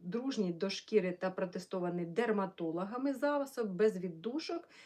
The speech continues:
некомедогенний, клінічно протестований на подразнення та алергії, е, до шкіри. Та багатофункціональна, маскує почервоніння,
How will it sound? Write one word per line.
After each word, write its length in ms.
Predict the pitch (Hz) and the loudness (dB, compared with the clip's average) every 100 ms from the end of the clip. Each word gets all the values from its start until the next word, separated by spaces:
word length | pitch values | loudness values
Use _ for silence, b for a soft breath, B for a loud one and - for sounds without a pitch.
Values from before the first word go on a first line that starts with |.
| B | B
некомедогенний, 1080 | 208 214 196 185 180 180 175 220 269 262 196 | 4 4 2 0 0 -2 0 0 2 2 0
клінічно 540 | 202 190 214 277 226 214 | 0 -2 0 0 -2 -2
протестований 720 | 175 - 180 233 240 208 180 | -4 -6 -6 -4 -2 -2 -2
на 180 | 202 220 | -2 -2
подразнення 760 | 175 185 202 247 220 196 180 | -4 -2 -2 0 -2 -2 -4
та 140 | 170 | -4
алергії, 640 | 180 202 185 170 185 196 185 b b _ - | -4 -2 -4 -6 -6 -8 -10 b b _ -20
е, 40 | 220 - | -18 -18
до 160 | 165 185 | -8 -6
шкіри. 520 | - - 156 147 143 - | -6 -6 -8 -6 -8 0
Та 200 | 226 175 | 2 2
багатофункціональна, 1300 | 165 196 220 214 180 190 185 - 202 202 175 156 160 | 0 2 2 2 -2 -4 -4 -2 -2 0 0 -2 -4
маскує 480 | 185 233 - 196 175 | -2 -2 0 -2 0
почервоніння, 800 | 190 180 214 208 202 180 170 | -4 -4 0 2 2 0 -4